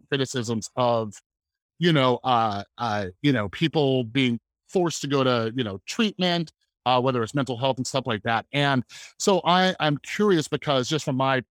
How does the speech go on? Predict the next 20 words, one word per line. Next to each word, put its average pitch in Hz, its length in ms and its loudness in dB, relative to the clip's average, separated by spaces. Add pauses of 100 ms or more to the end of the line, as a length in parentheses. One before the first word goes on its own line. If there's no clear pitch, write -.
personal 123 560 0
experience, 117 680 -2 (400)
it's 156 180 0
been 147 360 2
very 147 320 2
helpful. 160 540 0
So 135 260 -2
I'm 127 260 0 (120)
like, 123 280 -2 (360)
are 165 180 4
there 170 180 4
better 135 300 0
solutions 175 1040 0 (100)
or 131 460 0
is 143 180 -2
it, 123 180 -2 (100)
is 135 140 -2
it 110 120 -4 (140)
hurting? 156 360 0
Because 135 400 -4